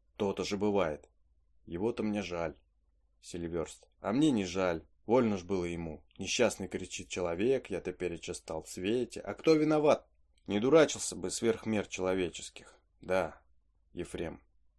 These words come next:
«Эх, Александрыч, какой ты, право, нерассудительный. Ты сообрази, ведь он всё-таки есть барин». Селиверст: «Ну да уж ты мне, пожалуйста,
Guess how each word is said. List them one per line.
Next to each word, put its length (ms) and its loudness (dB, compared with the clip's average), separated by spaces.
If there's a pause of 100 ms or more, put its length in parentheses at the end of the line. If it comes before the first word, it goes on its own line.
(120)
«Эх, 360 0
Александрыч, 800 -4
какой 360 4
ты, 140 0
право, 420 8
нерассудительный. 1040 -2
Ты 140 -8
сообрази, 600 2
ведь 260 -4
он 140 2
всё-таки 420 -4
есть 320 0
барин». 400 2 (640)
Селиверст: 640 -4 (380)
«Ну 180 -4
да 240 6
уж 160 -6
ты 100 -8
мне, 200 -4
пожалуйста, 600 -4